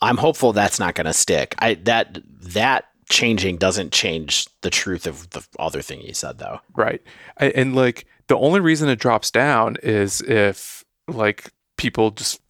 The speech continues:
Speaker 2: keep finding, like, ways to beat Scam, which I guess, like, that's good. Like, that's metagame churn. We want that. But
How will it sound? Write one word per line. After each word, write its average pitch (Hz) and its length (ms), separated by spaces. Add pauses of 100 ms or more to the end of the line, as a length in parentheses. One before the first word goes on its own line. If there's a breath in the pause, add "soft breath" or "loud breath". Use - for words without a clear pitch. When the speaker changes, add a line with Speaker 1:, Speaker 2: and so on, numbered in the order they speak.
(120)
Speaker 2:
keep - 260
finding, 117 320
like, 107 200
ways 107 340
to 104 180 (280)
beat 104 240 (140)
Scam, 185 480
which 151 300
I 139 60
guess, 135 240
like, 113 160
that's 127 220
good. - 280
Like, 110 220
that's 120 220
metagame 107 680
churn. 101 680
We 113 100
want 107 260
that. 139 300
But 107 260